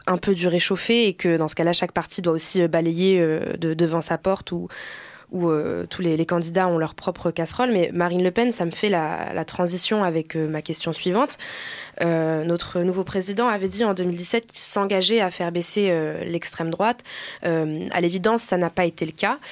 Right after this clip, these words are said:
Euh, Marine Le Pen a gagné deux virgule six millions de voix en cinq ans. Comment est-ce que vous l'interprétez ? Euh, est-ce qu'on est un pays d'extrême droite ? Pourquoi on en est arrivé là, euh, selon vous ?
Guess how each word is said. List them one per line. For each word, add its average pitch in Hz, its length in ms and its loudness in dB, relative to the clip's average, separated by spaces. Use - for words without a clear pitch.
Euh, 165 260 2
Marine 175 280 2
Le 175 60 0
Pen 220 240 2
a 196 80 2
gagné 190 460 2
deux 180 180 -2
virgule 190 340 -2
six - 280 0
millions 208 260 2
de 196 80 -2
voix 196 200 2
en 170 220 0
cinq 170 340 -4
ans. 254 140 0
Comment 262 220 4
est-ce 269 140 2
que - 80 0
vous 208 140 -2
l'interprétez ? 180 760 -2
Euh, 170 300 -2
est-ce 160 100 -4
qu'on 196 160 4
est 190 40 4
un 175 80 2
pays 175 180 -2
d'extrême 165 380 -2
droite ? 160 560 -4
Pourquoi 208 340 0
on 214 100 4
en 196 140 2
est 180 40 4
arrivé 175 320 0
là, 180 280 2
euh, 160 360 -2
selon 175 320 0
vous ? 170 240 -4